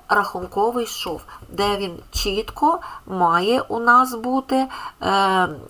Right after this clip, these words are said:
відповідно того, що ми з вами запланували, який нахил може бути. Нахили можуть бути більшими, можуть бути меншими. Але ось я, наприклад, нам, е, обрала ось такого, е, таку відстань. Значить, ви можете самостійно обрати любу відстань.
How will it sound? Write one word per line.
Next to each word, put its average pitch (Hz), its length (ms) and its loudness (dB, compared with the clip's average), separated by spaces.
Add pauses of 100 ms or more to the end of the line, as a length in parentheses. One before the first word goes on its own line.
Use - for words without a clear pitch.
відповідно 190 680 -2
того, 208 380 0
що 175 220 -4
ми 202 280 0
з 214 80 -10
вами 185 280 4
запланували, 170 800 0
який 202 440 -6
нахил 160 360 2
може 147 300 -4
бути. 147 320 -6 (400)
Нахили 294 400 6
можуть 285 360 -2
бути 233 320 -2
більшими, 190 680 -4
можуть 208 340 -2
бути 208 320 -4
меншими. 160 520 -4 (340)
Але 208 180 6
ось - 300 0
я, 339 120 2
наприклад, - 520 0
нам, 185 240 -4
е, 175 360 6
обрала 156 560 4
ось 302 160 0
такого, 220 420 4 (120)
е, 160 380 4 (840)
таку 214 260 4
відстань. - 420 -4 (420)
Значить, 180 300 -6
ви 262 120 0
можете 370 300 4
самостійно 247 600 0
обрати 220 360 4
любу 180 220 -2
відстань. 156 380 0